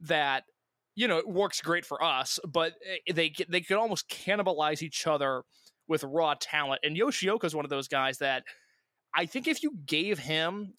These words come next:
the, uh, Takeshita spot in A E W, it would be, people would be blown away, even if they've seen Yoshioka,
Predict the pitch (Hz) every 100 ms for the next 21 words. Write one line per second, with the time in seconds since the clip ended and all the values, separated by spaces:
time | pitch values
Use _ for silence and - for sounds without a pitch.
0 | - 147 151 143 135 135 - 135 127 123
1 | 180 202 156 170 190 - 175 160 147 160
2 | 143 147 165 190 - - - _ _ _
3 | _ - 190 190 151 185 175 151 135 -
4 | _ - 190 277 285 214 160 165 160 185
5 | 185 156 160 160 175 220 233 - 160 -
6 | 175 180 175 180 - 175 180 185